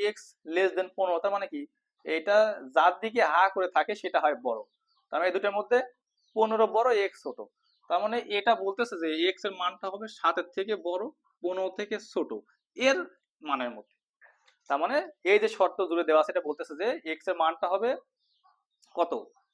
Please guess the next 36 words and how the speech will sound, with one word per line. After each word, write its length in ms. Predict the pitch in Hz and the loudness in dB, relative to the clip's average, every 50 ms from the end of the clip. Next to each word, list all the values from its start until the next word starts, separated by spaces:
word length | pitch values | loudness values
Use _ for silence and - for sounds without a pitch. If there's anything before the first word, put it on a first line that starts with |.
| _ - | _ -2
x 120 | 214 214 196 180 175 | 0 0 0 0 -2
belongs 240 | 190 190 190 - - - | -2 -2 -2 -2 -4 -2
to 40 | 190 180 180 175 | 0 2 2 2
n, 20 | 165 - - _ _ _ | 0 -4 -10 _ _ _
তার 100 | 151 156 | 2 2
মানে 100 | 160 165 | 2 2
স্বাভাবিক 360 | 160 - - 165 170 170 170 - | 2 2 4 4 4 4 2 -2
সংখ্যা 260 | - 160 160 160 160 | -4 -4 -2 -4 -4
সেট 200 | - - 165 165 - | -2 -2 -4 -4 -4
থেকে 140 | - 151 160 | -4 -2 -2
নেওয়া 240 | 156 160 156 147 139 | 0 0 0 2 2
লাগবে। 260 | 135 131 123 123 123 127 - _ _ _ | 2 2 0 -2 -8 -14 -14 _ _ _
স্বাভাবিক 300 | - - 160 170 170 175 | -2 2 2 2 2 2
সংখ্যা 220 | 170 - 175 170 165 | -2 -4 -4 -4 -4
সেট 180 | - 185 180 180 | -4 -4 -4 -4
মানে 180 | 190 190 208 208 | -6 -6 -6 -6
কি? 120 | 254 277 320 339 _ _ _ _ _ - 240 | -8 -8 -10 -10 _ _ _ _ _ -4 2
ধনাত্মক 340 | 143 151 156 156 156 147 123 | 4 4 4 4 2 -2 -4
সংখ্যা। 280 | - 127 113 110 110 107 | -4 -6 -8 -8 -8 -6
আমরা 200 | 139 165 170 160 | -4 -2 -2 0
স্বাভাবিক 280 | - 156 151 151 151 | 2 4 4 4 2
সংখ্যা 200 | - 151 151 147 | 0 -2 0 0
লিখি 200 | 143 147 - - 220 | 0 0 0 0 0
এক, 140 | 190 151 143 | 0 2 0
দুই, 100 | 147 135 | -2 -4
তিন, 160 | - 143 139 | -4 -4 -6
চার, 120 | - 131 | -4 -4
পাঁচ 160 | 156 156 - | -4 -4 -4
এগুলাই। 260 | 139 120 120 117 104 101 - _ _ _ _ _ _ _ _ - | -6 -6 -6 -8 -8 -10 -12 _ _ _ _ _ _ _ _ -6
আর 260 | 113 113 113 113 113 - 170 | -2 0 0 0 -2 -2 0
এর 180 | 185 196 185 | 0 0 2
রেঞ্জটা 340 | 156 175 196 208 208 - 233 208 | 2 2 2 0 0 0 2 2
কত 160 | 214 214 - | 2 2 2
আছে? 220 | 220 - - 269 - | 0 -4 -4 -8 -8
সীমা 420 | - - - - 196 196 208 196 | -10 -14 -10 -6 -2 0 0 0
কত? 180 | 196 202 196 | 0 -2 -2